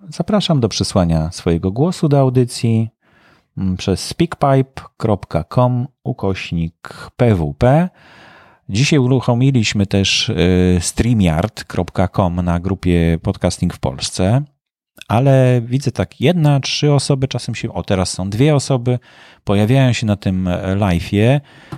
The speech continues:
ale nikt nic tutaj nie pisze. Koment-, no nie ma żadnych komentarzy, nikt nie chce się dołączyć do, mm, do naszej,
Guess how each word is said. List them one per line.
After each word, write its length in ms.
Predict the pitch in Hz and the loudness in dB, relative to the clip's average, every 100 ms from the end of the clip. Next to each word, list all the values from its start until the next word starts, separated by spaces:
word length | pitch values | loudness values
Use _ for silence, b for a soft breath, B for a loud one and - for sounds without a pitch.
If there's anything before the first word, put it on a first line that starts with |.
| B | B
ale 260 | - 110 151 | -4 0 2
nikt 360 | 175 208 - 156 | 2 0 -2 0
nic 600 | 151 139 - - - - | 0 0 -4 -8 -10 -6
tutaj 320 | 143 139 135 | -4 0 0
nie 120 | 123 113 | 2 0
pisze. 800 | - 87 - 92 95 117 156 165 _ _ _ _ _ _ _ | -2 -4 -2 0 2 4 2 -2 _ _ _ _ _ _ _
Koment-, 580 | - 117 98 92 87 85 - - | -4 -2 2 2 2 -2 -8 -2
no 160 | 185 | -2
nie 160 | 226 123 | 0 0
ma 140 | 85 | 2
żadnych 300 | 90 87 90 | 2 0 0
komentarzy, 960 | - 92 90 87 82 80 82 98 110 - | 0 2 2 2 0 0 2 2 2 0
nikt 420 | 87 104 160 - | -6 -2 0 0
nie 100 | 156 | 0
chce 160 | 127 - | 0 0
się 140 | - | 0
dołączyć 840 | 107 110 101 78 - 82 110 127 - | 2 2 2 0 0 0 0 0 -4
do, 420 | 90 90 90 90 - | 0 0 2 0 -4
mm, 360 | 87 85 82 90 | -8 -6 -8 -4
do 160 | 92 | -2
naszej, 640 | 90 90 - 90 85 87 | -2 -4 -2 -2 -2 -2